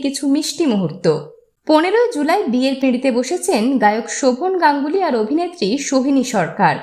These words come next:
তাদের ভালোবাসা অবশেষে পরিণতি পেল। সই সাবুত করে আইনিভাবে বিয়ে সম্পন্ন করেছেন দুজনে। এরপর মালাবদল সিঁদুরদান সেরেই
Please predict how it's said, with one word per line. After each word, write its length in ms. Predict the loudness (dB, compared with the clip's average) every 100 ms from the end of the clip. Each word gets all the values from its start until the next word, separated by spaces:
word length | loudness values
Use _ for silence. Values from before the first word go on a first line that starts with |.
| -10 -20 _ 2
তাদের 260 | 4 4 0
ভালোবাসা 520 | 0 0 0 -2 0 2
অবশেষে 440 | 2 0 -2 -2 -2
পরিণতি 520 | 2 2 2 -2 0
পেল। 220 | 0 0 0 -4 -12 _
সই 300 | -2 2 4 2
সাবুত 360 | 2 0 -2 0
করে 160 | 2 4
আইনিভাবে 580 | 2 2 0 2 0 0
বিয়ে 280 | 0 0 0
সম্পন্ন 460 | 0 0 2 2 0 0
করেছেন 440 | -2 -2 -2 0 2
দুজনে। 400 | 0 0 0 -2 -4 -8 _ _ 2
এরপর 320 | 4 6 2
মালাবদল 580 | 4 2 2 0 0 -2
সিঁদুরদান 560 | -2 0 0 2 2 2
সেরেই 460 | 0 0 2 2